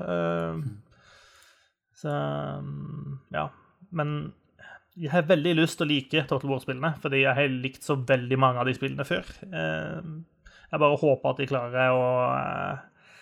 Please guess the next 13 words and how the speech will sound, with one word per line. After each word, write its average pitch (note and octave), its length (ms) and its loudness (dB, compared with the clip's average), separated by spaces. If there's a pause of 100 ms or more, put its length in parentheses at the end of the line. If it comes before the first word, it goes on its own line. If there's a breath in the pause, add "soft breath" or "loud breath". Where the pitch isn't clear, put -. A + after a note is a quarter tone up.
(540 loud breath)
eh, - 540 -14 (1040 soft breath)
klarer C#3+ 340 2
å C#3+ 80 2
løsrive C3+ 480 2
seg C3 180 2
litt C3+ 220 -4
grann E3+ 340 4
fra, D3 600 2
fra D3 200 -2
oppskrifta C3+ 720 -2
og C3 460 -2
gjøre C3 400 -2
noe, C3+ 320 0